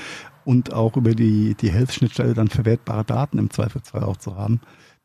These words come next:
die, die Sinn machen. Ich glaub, Erkennung von Kammerflimmern und so, das ist, das ist gar nicht so das, äh, das Main-Feature. Da geht's, geht's eher drum, seine, seinen,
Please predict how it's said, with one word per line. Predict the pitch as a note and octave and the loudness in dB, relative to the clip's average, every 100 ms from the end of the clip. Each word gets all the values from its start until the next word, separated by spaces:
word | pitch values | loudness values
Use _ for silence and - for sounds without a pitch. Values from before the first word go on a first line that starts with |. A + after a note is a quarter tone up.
| _ | _
die, | A2+ G#2+ A2 | -16 -14 -14
die | A2 G#2 | -14 -2
Sinn | A2+ A#2 | 2 4
machen. | B2 C#3 C3 - - | 4 2 0 -6 -14
Ich | - | -14
glaub, | - A2 | -4 0
Erkennung | - G#2 - B2 | 2 2 4 4
von | - A2 | 4 2
Kammerflimmern | - A2+ C#3 - C3 B2+ B2 | 4 2 4 4 4 6 4
und | - A#2+ | 4 2
so, | A2+ | 4
das | G#2 F#2 | 2 2
ist, | A#2 - A#2+ A2+ - - - - | -2 0 0 -2 -6 -16 -20 -8
das | G2+ | -6
ist | - | -2
gar | - G#2+ | 2 2
nicht | A2 | 4
so | A2 | 2
das, | A2 G#2 - | 2 0 0
äh, | G#2+ G2 F#2 F#2+ F#2+ _ _ _ _ _ | 2 2 4 2 -2 _ _ _ _ _
das | - G2 | -2 2
Main-Feature. | G2+ G2+ A#2+ - B2+ A2+ | 2 2 0 -2 -2 0
Da | G2+ | 0
geht's, | G#2+ G#2+ - - | -2 -6 -14 -10
geht's | D3 B2 | -4 -4
eher | - G#2 | 0 0
drum, | G#2+ G2+ G#2+ | 4 2 4
seine, | G2+ G2 F#2 F#2+ A2 | 4 4 4 2 0
seinen, | - A2 A2 G2+ | -4 -10 -12 -14